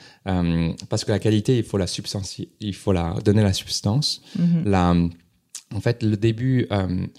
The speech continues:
Speaker 1: on a aussi un problème, c'est que on savait qu'on voulait, euh,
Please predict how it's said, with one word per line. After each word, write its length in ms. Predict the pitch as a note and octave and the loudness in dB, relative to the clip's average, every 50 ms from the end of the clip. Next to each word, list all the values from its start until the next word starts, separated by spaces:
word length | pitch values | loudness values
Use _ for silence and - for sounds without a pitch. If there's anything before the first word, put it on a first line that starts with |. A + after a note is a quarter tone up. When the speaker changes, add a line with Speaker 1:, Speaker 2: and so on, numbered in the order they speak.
| - - - - - _ - | -20 -20 -20 -20 -16 _ -2
Speaker 1:
on 120 | G#2+ G#2 | 0 2
a 80 | G#2 G#2 | 4 4
aussi 440 | A2+ A2+ - - - C3 B2+ B2 - | 4 2 0 -2 -2 0 0 0 0
un 120 | G#2+ G2+ | 0 -2
problème, 500 | G2+ - - A2 A2 A#2+ C3 C3+ C3+ B2+ | 0 0 0 0 2 2 2 2 2 2
c'est 140 | - - A2 | 0 -2 -2
que 220 | - A2 G2 - - - - - | -2 -2 -2 -2 -4 -6 -8 -6
on 120 | - G#2+ G2+ | -4 -4 -2
savait 300 | - - A#2+ A#2+ C#3+ C#3+ | 0 2 2 2 2 2
qu'on 180 | C3 A#2+ A2 | 0 -2 -2
voulait, 400 | G2+ G2+ G#2+ G#2+ A2 A2 A2 G#2 | -2 -2 -2 0 2 4 4 4
euh, 120 | G2 F#2 | 2 0